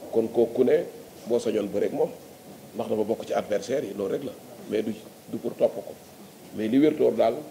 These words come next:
ku ñu làmb boole rek matukaay yi war a jël yëpp danañ ko jël. Di xaar yàlla may ñu ci ndam. Ndam nag moom suñu borom a ko yor. Mais sabablu rek. Même,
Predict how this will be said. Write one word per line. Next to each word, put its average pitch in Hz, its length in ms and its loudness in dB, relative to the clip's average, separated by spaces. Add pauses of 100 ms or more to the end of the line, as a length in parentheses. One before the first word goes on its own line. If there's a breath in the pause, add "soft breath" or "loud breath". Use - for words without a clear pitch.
(360)
ku 120 60 -4
ñu 135 120 4
làmb 127 320 4
boole 113 240 4
rek 113 160 -4
matukaay 120 400 0
yi 113 400 -4
war 113 120 2
a 113 40 2
jël 110 200 0
yëpp - 120 0
danañ 117 180 2
ko 107 160 -6
jël. 110 120 -4 (840)
Di 107 80 -2
xaar 110 300 -2
yàlla 104 220 0
may 101 160 -6
ñu 95 140 -8
ci - 80 -10
ndam. - 140 -8 (500)
Ndam 127 200 8
nag 127 120 8
moom 143 140 10
suñu 139 160 2
borom 117 260 8
a - 40 0
ko 110 80 0
yor. 107 140 4 (300)
Mais 135 120 10
sabablu 123 400 8
rek. 131 160 2 (960 loud breath)
Même, 180 220 10